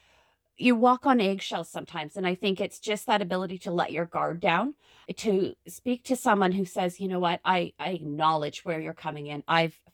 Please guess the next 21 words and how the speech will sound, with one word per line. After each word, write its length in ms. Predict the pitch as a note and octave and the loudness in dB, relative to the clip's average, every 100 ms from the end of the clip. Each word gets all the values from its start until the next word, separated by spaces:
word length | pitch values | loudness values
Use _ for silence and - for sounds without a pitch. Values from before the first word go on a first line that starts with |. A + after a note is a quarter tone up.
| - | -2
felt 220 | F#3 F3 | 0 2
that," 240 | F#3+ D#3 - _ _ _ - | 2 0 0 _ _ _ -8
normalizing. 960 | G#3 A3+ A3+ A#3+ A#3 G3 D#3 G#2+ D3 B2 _ _ _ _ - | -2 0 2 2 4 4 2 -2 -16 -20 _ _ _ _ -8
Um, 340 | E3 E3 E3+ - | -4 -2 -4 0
and 140 | F#3 | 2
a 80 | F#3 | 2
lot 320 | G3+ G3 G#3 | 4 4 4
of 80 | G#3+ | 0
people, 240 | A3+ G3+ | -10 -6
what 160 | F#3+ F3+ | -6 -4
they 120 | F3+ | -6
find 380 | - F#3+ G#3 F#3+ | 0 0 0 2
is 340 | F3 E3+ E3+ - - | 2 2 -2 -12 -18
this 340 | F3 F#3+ G3+ - | -8 -4 -4 -6
is 140 | A#3 | -12
their 240 | - F#3 F3+ | -4 -4 -4
chance 640 | - G3+ F3+ E3+ - - | -6 0 0 0 -4 -12
to 160 | - F3+ | -8 -8
just 640 | - E3+ F3 - - - _ _ _ | 2 2 2 -4 -18 -20 _ _ _
have 220 | - F#3+ | -2 0
validation 840 | - E3 F#3 F#3 E3 D#3 - A3+ | 6 6 6 0 -2 -2 -6 -8